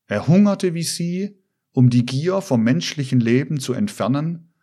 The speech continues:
und dadurch tiefere Kräfte heraufzurufen,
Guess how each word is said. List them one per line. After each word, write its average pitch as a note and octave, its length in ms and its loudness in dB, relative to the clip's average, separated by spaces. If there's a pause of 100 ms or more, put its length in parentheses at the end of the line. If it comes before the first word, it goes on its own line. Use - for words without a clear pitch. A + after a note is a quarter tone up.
(200)
und A2 220 -2
dadurch C#3 440 2
tiefere F#3+ 520 -2
Kräfte D3+ 600 -4 (180)
heraufzurufen, A#2+ 1300 -2